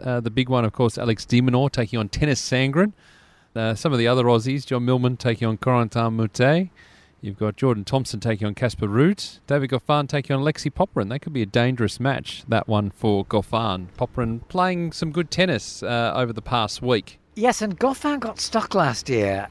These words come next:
Speaker 2: He struck me as being forever on the verge of really connecting with some of his best form, and he never did. And I think it's a little bit of, this is a slightly now or never season for Goffin.
Speaker 1: And, uh,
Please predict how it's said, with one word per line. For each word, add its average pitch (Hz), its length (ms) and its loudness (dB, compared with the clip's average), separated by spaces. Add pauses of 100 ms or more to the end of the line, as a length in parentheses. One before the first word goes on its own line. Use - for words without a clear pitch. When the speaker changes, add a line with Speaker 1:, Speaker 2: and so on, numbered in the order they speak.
Speaker 2:
He 202 320 -4
struck - 360 -4
me 226 160 2
as 196 180 2
being 185 480 0
forever 190 640 2
on 156 220 -6
the 151 60 -6
verge 135 800 -4 (120)
of 147 640 0 (100)
really 185 500 2
connecting 165 460 -2
with 147 100 -4
some 160 120 0
of 151 80 0
his 151 100 2
best 156 320 -2
form, 165 320 -4
and 139 80 -4
he 156 80 0
never 202 240 2
did. 180 540 2 (500)
And 147 100 0
I 156 60 2
think 233 160 -2
it's 269 100 -4
a 185 60 -2
little 220 400 2
bit 208 200 -4
of, - 100 -12
this 202 120 -8
is 254 140 -4
a 226 80 -2
slightly 208 340 -2
now 190 240 2
or 185 140 4
never 180 220 2
season 151 420 0
for 104 140 -4
Goffin. 87 420 -4 (720)
Speaker 1:
And, 95 320 -4
uh, 98 140 0